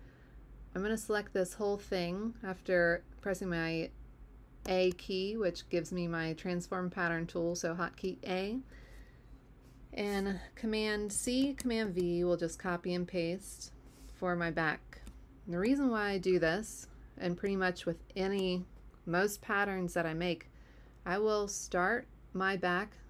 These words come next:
from the front, and that gives you, um, the same curve for your side seam or your out seam, the same length,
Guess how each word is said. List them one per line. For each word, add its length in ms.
from 480
the 140
front, 340
and 140
that 260
gives 280
you, 360
um, 320
the 120
same 400
curve 600
for 240
your 220
side 400
seam 260
or 60
your 160
out 300
seam, 460
the 80
same 380
length, 540